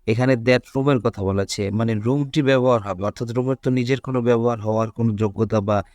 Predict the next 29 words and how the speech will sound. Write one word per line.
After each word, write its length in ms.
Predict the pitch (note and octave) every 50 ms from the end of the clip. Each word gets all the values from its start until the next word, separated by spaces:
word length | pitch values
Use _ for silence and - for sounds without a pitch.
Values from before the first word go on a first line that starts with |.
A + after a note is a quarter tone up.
| _ - -
সামর্থ্য 420 | - - - A2+ A#2 G#2+ - - A2
নাই, 180 | A2+ G#2+ F#2 - _ _ _ -
এই 200 | A#2+ B2+ B2+ B2
জন্য 240 | C3 C#3 C#3 C#3+
এটাকে 360 | C#3+ C3+ A2+ A#2+ A#2 - C3+ A#2+
প্যাসিভ 320 | - - G#2 - A#2 G2
ভয়েস 240 | F#2 F#2+ F#2 F2 -
করতে 260 | - G2 - - F2
হবে। 80 | D#2+ F2
আর 100 | G2+ G2+
এখানে 240 | G2+ A2 A#2 A2+ G#2 - -
টুডে 260 | - C#3+ D3 D3 D3+
নির্দেশক, 480 | D3+ D3+ C#3 B2 D#3 D3+ C3+ E3 E3+ - _ _ _ _ _ _ _ _ _ _
অর্থাৎ 240 | - G2 - A#2+ G#2+
আজ 260 | E2 G#2 A#2+ A#2+ A#2+
ব্যবহৃত 440 | B2 C3 C#3 B2+ C#3 C3+ C#3 C3 C3
হবে, 300 | C#3+ B2+ B2 A#2 A#2 F#3+ G3 _ _ _ _ _ _ _ -
এই 160 | - D3 D3+ D3
জন্য 440 | C#3 C#3+ B2 A2+ A2 B2+ D3 G3+ - _ _ _ _ _ _ _ _ _ _ _ _ _ _ _ _ -
টুডে, 280 | - C3+ B2+ C3 C#3 C3+ B2 A#2+ A#2 -
এই 280 | A#2 B2 B2 C3 C3
জন্য 260 | B2 B2+ C#3 C#3 C#3+
এটা, 180 | C#3+ C#3 C#3 E3 - _ _ _ _ - -
ইয়ে, 420 | A#2+ B2+ B2+ B2 A#2+ A#2 A2+ G#2+ G#2 _ _ -
প্যাসিভ 280 | - B2 - - C3+
ভয়েস 280 | B2+ B2+ C3+ C#3 C3+ C#3+
হবে 160 | D3+ D#3 E3+
এবং 240 | D3+ B2 A#2+ A#2 A2+
এটা 180 | A2+ - G3+